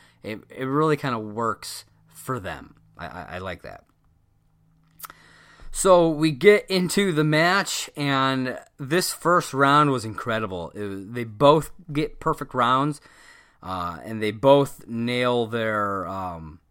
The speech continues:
bonus. The bonus question was, uh, who plays, who played Weasel, a pod race spectator in Phantom Menace that became a marauder in Solo, a Star Wars story?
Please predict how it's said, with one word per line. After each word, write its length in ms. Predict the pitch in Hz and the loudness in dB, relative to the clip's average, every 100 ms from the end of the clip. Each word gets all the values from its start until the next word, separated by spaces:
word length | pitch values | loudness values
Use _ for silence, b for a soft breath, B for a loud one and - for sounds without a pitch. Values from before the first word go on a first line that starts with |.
| - | -12
bonus. 560 | 123 120 127 143 143 | -2 0 0 -2 -4
The 160 | - 107 | -8 -8
bonus 300 | 113 127 127 | -4 -4 -4
question 600 | - 117 - 117 110 101 | -4 -6 -4 -8 -8 -8
was, 600 | 104 104 101 98 92 - - b b b b | -4 -2 -2 -4 -8 -14 -20 b b b b
uh, 240 | - 92 98 | -10 -6 -2
who 240 | 143 190 | -2 -2
plays, 680 | - - 170 165 156 143 135 - 113 113 - - | -4 -2 2 2 2 -2 -4 -14 -16 -16 -20 -10
who 140 | 160 | -8
played 280 | 170 190 160 | -4 -2 -2
Weasel, 640 | 127 143 180 131 87 62 b b b | -2 -4 -4 -4 -6 -12 b b b
a 120 | 98 | -8
pod 360 | - 143 160 | 0 2 2
race 320 | 170 170 165 - | 2 0 -2 -4
spectator 600 | - 147 - 131 117 123 | -4 -4 -4 -8 -6 -6
in 160 | 104 | -8
Phantom 420 | 95 123 123 170 160 | -10 -8 -6 -4 -4
Menace 380 | 117 101 117 - b b b | -4 -6 -10 -16 b b b
that 140 | 123 | -6
became 400 | 127 117 123 123 | -6 -6 -4 -4
a 140 | 117 113 | -6 -6
marauder 720 | 107 104 123 156 117 107 - | -6 -2 0 0 0 -2 -4
in 160 | 117 104 | -8 -12
Solo, 680 | - - 156 139 101 95 - | -8 -2 0 0 -2 -6 -10
a 60 | |
Star 380 | - - 156 160 | -12 -2 0 0
Wars 280 | 110 80 - | -2 -8 -12
story? 480 | - 90 82 67 | -14 -12 -10 -12